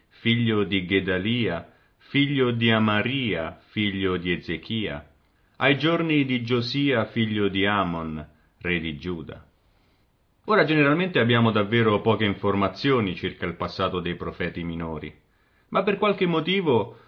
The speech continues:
abbiamo più informazioni sul passato della vita di Sofonia che di qualunque altro profeta minore. Lui va indietro nella sua linea di discendenza fino ad Ezechia, che chiaramente è stato uno dei più grandi re di Giuda.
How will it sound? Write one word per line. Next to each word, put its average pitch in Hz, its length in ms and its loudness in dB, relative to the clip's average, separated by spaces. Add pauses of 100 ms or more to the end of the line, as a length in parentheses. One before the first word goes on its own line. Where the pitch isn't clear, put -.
(120)
abbiamo 147 460 4
più 165 160 0
informazioni 139 880 2
sul 107 200 -2
passato 113 540 0
della 98 260 2
vita 104 300 0
di 92 120 -4
Sofonia 95 840 -4 (260)
che 151 160 -6
di 160 140 -4
qualunque 139 480 2
altro 113 480 2
profeta 92 500 -4
minore. 85 640 -8 (420)
Lui 220 160 0
va 160 100 4
indietro 147 420 2
nella 120 220 4
sua 117 200 2
linea 127 280 2
di 113 140 0
discendenza 110 920 0
fino 95 380 -2
ad 90 120 -2
Ezechia, 87 760 -6 (320)
che - 140 -8
chiaramente 165 540 0
è 113 40 6
stato 113 320 2
uno 113 220 4
dei 101 160 4
più 92 180 -2
grandi 92 540 0
re 85 100 0
di 78 220 -6
Giuda. 90 440 -6